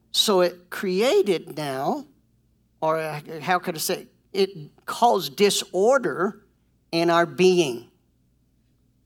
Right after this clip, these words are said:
And as a result of that disorder, we struggle to reach a standard in God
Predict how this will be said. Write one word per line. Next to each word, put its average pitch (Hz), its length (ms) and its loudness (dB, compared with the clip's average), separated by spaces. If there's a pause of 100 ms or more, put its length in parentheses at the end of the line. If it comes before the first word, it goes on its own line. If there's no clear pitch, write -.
(120)
And 156 120 0
as 165 220 2
a 151 60 -8
result 160 640 -2
of 156 100 -4
that 165 240 0
disorder, 185 800 -2 (540)
we 180 240 -4
struggle 196 1040 0 (320)
to 180 100 -2
reach 196 400 -2
a 175 100 0
standard 196 1300 0 (460)
in 202 340 0
God 180 640 0